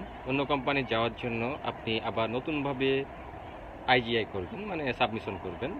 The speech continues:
সাবমিশন করার পর ফিজিক্যাল সাবমিশন করবেন, তারপর আপনার পারমিট বের হবে, তারপর আপনি সেই কোম্পানি যেতে পারবেন, তারপর আপনার সেই কোম্পানিতে গিয়ে আবার ফিঙ্গার হবে, তারপর আপনার টিআরসি বের হবে। তাহলে আপনি একটা টিআরসি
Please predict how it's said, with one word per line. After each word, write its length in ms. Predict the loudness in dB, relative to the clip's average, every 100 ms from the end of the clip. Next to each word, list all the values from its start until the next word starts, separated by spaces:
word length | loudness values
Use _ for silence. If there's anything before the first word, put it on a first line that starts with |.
| 0
সাবমিশন 360 | 0 0 -4
করার 220 | -2 -2 0
পর 100 | -2
ফিজিক্যাল 300 | -2 -4 -4 -6
সাবমিশন 280 | -6 -4 -2 -2
করবেন, 260 | -4 -4 -2
তারপর 280 | 0 2 0
আপনার 220 | 0 0
পারমিট 280 | 0 0 -4 -4
বের 100 | -4 -4
হবে, 180 | -4 -6 -10 -14 -14 -14 -6 2
তারপর 260 | 4 4
আপনি 200 | 2 0
সেই 160 | 0 0
কোম্পানি 340 | 0 0 -2
যেতে 200 | -2 -2
পারবেন, 340 | -2 -2 -2 -2 0
তারপর 300 | 0 2 0 0
আপনার 280 | -4 -2 -2
সেই 140 | -2 -2
কোম্পানিতে 400 | -2 -2 -2 -4 0
গিয়ে 120 | 2
আবার 180 | 2 0
ফিঙ্গার 280 | -2 0 -2
হবে, 180 | -2 -2
তারপর 260 | -2 0
আপনার 240 | -2 -4 -4
টিআরসি 280 | -2 -2 -4
বের 120 | -8
হবে। 260 | -8 -10 -10 -12 -12 -12 -12 -12 -12 -12 -12 -10 -8 -8 -8 -8 4
তাহলে 320 | 6 8 8
আপনি 260 | 8 8 4
একটা 180 | 6 4
টিআরসি 360 | 6 4 2